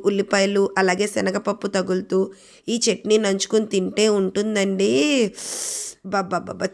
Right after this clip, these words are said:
చాలా టేస్టీగా ఉంటుంది. ఒక్కసారి ట్రై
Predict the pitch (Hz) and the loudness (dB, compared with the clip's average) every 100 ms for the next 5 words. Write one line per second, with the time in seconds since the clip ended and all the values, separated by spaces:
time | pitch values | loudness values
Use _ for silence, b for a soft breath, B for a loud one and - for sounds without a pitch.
0 | - - - 240 277 269 220 214 - 202 | -2 -2 -4 0 0 4 6 6 2 0
1 | 202 202 196 185 175 175 185 311 - b | 2 2 2 0 -2 0 2 2 -2 b
2 | b b b - - - 269 240 214 233 | b b b -16 -14 -6 -2 0 0 0
3 | 226 | 0